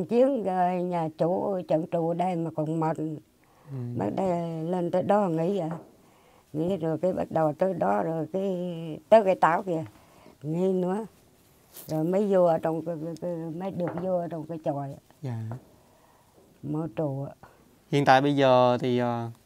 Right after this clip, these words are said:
Speaker 2: bà đang đi, ờ, đi chăn cừu mướn cho một người cả nhà.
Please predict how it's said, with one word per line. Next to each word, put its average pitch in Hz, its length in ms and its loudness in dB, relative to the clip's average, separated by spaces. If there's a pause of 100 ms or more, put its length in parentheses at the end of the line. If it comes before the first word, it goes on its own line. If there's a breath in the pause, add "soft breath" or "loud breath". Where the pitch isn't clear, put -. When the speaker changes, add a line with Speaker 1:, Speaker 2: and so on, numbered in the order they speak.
(180)
Speaker 2:
bà 120 220 2
đang 139 280 0
đi, 143 220 0
ờ, 143 300 -2 (160)
đi 143 120 -2
chăn 147 240 2
cừu 131 160 2
mướn 156 380 0
cho 135 460 -2
một 127 200 -2
người 123 260 0
cả 127 100 -4
nhà. 131 300 -2